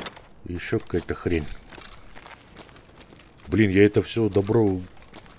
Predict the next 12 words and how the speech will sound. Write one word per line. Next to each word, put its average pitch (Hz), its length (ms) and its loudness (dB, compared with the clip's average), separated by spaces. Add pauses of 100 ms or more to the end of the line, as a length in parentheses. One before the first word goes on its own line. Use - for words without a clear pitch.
(140)
кошеварил 110 720 4 (680)
в 85 160 -4
убежище. 87 720 0 (600)
Ох, 76 680 -6
ну 87 100 -10
да. 80 200 -6 (1200)
Но 127 100 2
очевидно, 143 340 2
что - 160 4
в 101 60 2
начале 107 520 6 (120)
вайпа 95 560 2